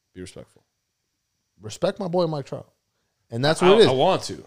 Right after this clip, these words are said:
Speaker 2: Mike Trout, I'm sure if he wanted to fucking gain five million followers, he could do it. That's not of his interest. Like,
Speaker 1: Yeah, but I think,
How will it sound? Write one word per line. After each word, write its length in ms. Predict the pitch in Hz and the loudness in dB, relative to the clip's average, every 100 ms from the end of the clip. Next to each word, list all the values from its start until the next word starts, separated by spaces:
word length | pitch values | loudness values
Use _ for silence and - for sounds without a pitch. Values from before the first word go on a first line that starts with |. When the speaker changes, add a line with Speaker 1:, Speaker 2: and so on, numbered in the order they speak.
| 120 | -4
Speaker 2:
Mike 220 | 160 202 | -2 0
Trout, 220 | - 180 | 2 2
I'm 120 | 131 | 2
sure 260 | 117 196 170 | -2 0 0
if 80 | - | -2
he 160 | 139 | -2
wanted 220 | 151 139 139 | -2 -2 -6
to 60 | |
fucking 380 | 127 139 135 113 | -6 -8 -8 -10
gain 320 | 107 127 120 | -6 -4 -4
five 280 | 107 - 120 | -8 -8 -6
million 200 | 127 113 | -6 -6
followers, 340 | 107 151 110 - | -4 -4 -4 -8
he 80 | |
could 180 | 131 113 | -10 -6
do 140 | 156 165 | -4 -4
it. 80 | - _ _ _ _ _ _ | -8 _ _ _ _ _ _
That's 200 | - 117 | -14 -10
not 160 | 135 127 | -4 -2
of 80 | 110 | -2
his 140 | 110 | -2
interest. 380 | 131 160 - - _ | -6 -8 -16 -20 _
Like, 160 | 87 - _ | -20 -20 _
Speaker 1:
Yeah, 220 | 123 139 | -8 -6
but 120 | 123 | -4
I 60 | 120 | -6
think, 280 | 131 147 | -6 -10